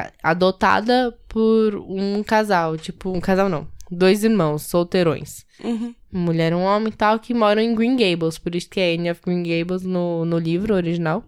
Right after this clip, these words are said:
Speaker 1: E aí é, se passa em, bom, naquela época lá. Muito antigamente.
Speaker 2: Muito.
Speaker 1: Só que ela é uma menininha muito fofinha, assim.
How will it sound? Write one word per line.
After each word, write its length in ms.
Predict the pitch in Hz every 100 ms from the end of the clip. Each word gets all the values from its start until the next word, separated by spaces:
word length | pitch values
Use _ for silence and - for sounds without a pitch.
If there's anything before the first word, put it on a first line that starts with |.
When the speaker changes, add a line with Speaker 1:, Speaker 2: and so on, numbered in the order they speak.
| _
Speaker 1:
E 100 | 214
aí 340 | 214 208 226 233
é, 320 | 233 240 185 -
se 140 | -
passa 440 | 208 214 233 220 175
em, 340 | 180 165 156 - _ _ _
bom, 200 | 180 165
naquela 400 | 151 151 - 165 165
época 300 | 143 - 147
lá. 140 | 160 _ _ -
Muito 220 | 170 160
antigamente. 580 | 160 165 175 165 175 -
Speaker 2:
Muito. 420 | 196 180 165 - - _ _ _ _
Speaker 1:
Só 220 | - - 208
que 120 | -
ela 200 | 214 208
é 140 | 202
uma 180 | 202 202
menininha 460 | 208 208 208 208 202
muito 240 | 214 277
fofinha, 500 | - 381 - 214 180 175
assim. 440 | - 170 151